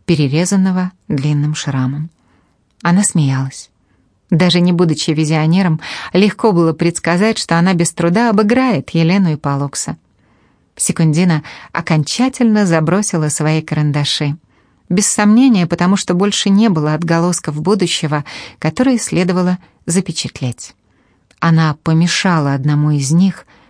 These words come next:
самому важному — воплотиться в реальность. Если бы она не толкнула Торна в клетку, он не утянул бы другого в изнаночный мир.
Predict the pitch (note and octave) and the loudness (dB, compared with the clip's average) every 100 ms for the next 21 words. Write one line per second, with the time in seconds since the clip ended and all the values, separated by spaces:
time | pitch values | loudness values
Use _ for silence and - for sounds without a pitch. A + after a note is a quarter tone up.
0 | _ - - F3 D3 C#3 C3+ C#3 F#3 F#3+ | _ -4 0 2 2 2 0 0 -2 0
1 | D3+ C3+ C3+ _ _ _ - D#3+ E3+ C#3+ | 0 -2 -4 _ _ _ -4 -4 -2 -4
2 | C3+ - F3 - D#3+ D#3+ _ - D3 C#3 | -4 -6 -6 -4 -4 -6 _ -6 -2 -2
3 | B2+ A2 - - - _ _ _ _ _ | -2 -4 -6 -12 -18 _ _ _ _ _
4 | _ D#3+ A3+ - G#3+ G3+ G#3 G#3 E3 D3 | _ -2 -2 0 0 0 2 2 2 0
5 | D3 F3 F3+ F3 F3 D#3+ C#3+ - D#3+ C#3 | 0 -2 -2 0 0 2 0 -2 -2 0
6 | C3+ - D#3+ G#3 - C#3 C3+ _ _ _ | -2 -4 -2 -2 -4 -10 -10 _ _ _
7 | _ - F3+ G#3+ G#3 _ _ _ _ G3 | _ -2 2 2 0 _ _ _ _ 2
8 | G#3 G3 F3 F#3+ G3 F3+ E3+ F#3+ F#3 A3 | 2 2 0 2 2 2 2 0 2 2
9 | D#3+ C3+ - - - D#3+ D3+ E3 D#3+ D3 | 2 -2 -6 -20 -4 -2 2 2 2 0
10 | - E3 F3 F3+ - | -2 0 4 2 0